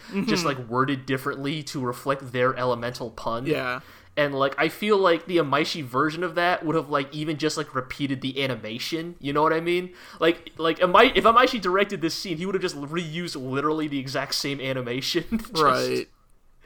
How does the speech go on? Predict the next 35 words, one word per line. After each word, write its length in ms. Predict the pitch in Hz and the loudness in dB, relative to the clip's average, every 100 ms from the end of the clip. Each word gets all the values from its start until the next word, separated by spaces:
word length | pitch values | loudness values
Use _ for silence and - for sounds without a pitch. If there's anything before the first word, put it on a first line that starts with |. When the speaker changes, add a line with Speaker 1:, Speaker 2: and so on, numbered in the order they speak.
| 320 349 330 302 262 | -14 -10 -10 -12 -6
Speaker 1:
you 100 | 151 | 0
know, 140 | 151 151 | 2 2
repeatedly. 760 | 147 - 143 165 180 180 185 170 - | -2 -2 -2 -2 -2 -6 -8 -14 -8
And 300 | 147 131 123 123 | -2 0 0 -4
it's, 160 | 147 | -8
like, 120 | 165 156 | -6 -4
those 160 | 151 | -4
little 260 | 143 151 175 | -4 -2 -2
things 280 | 170 165 147 | -2 -4 -2
that 80 | 135 | -2
I 80 | |
think 160 | 127 139 | -2 -2
that 180 | 131 123 | -4 -2
Back 260 | 117 120 | -4 -4
Arrow 280 | 131 123 117 | -4 -4 -4
is 100 | 110 | -8
missing 540 | 113 110 113 120 110 107 | -12 -10 -8 -10 -12 -12
that, 320 | 107 110 - _ _ _ _ - - - - - - _ _ | -10 -10 -14 _ _ _ _ -20 -20 -20 -20 -20 -20 _ _
I 120 | 190 | -4
don't 80 | 247 | -2
know, 120 | 196 156 | -2 -2
yeah, 160 | 220 | 0
it's, 260 | 170 165 156 | 0 -2 -2
Speaker 2:
Uh. 60 | 202 | 0
Speaker 1:
it's, 340 | 190 - - | 0 -4 -4
it's 640 | 170 - - - - - - _ - | -6 -6 -6 -6 -10 -14 -20 _ -14
Speaker 2:
Right, 340 | 151 113 110 - | -6 -4 -4 -6
like, 160 | 135 | -6
I 80 | 143 | -2
don't, 240 | 147 139 - | -2 -2 -4
Speaker 1:
It, 80 | |
Speaker 2:
I 60 | 180 | -2
don't 100 | 147 | 0
Speaker 1:
it 40 | |
Speaker 2:
wanna, 320 | 143 151 139 | 0 0 0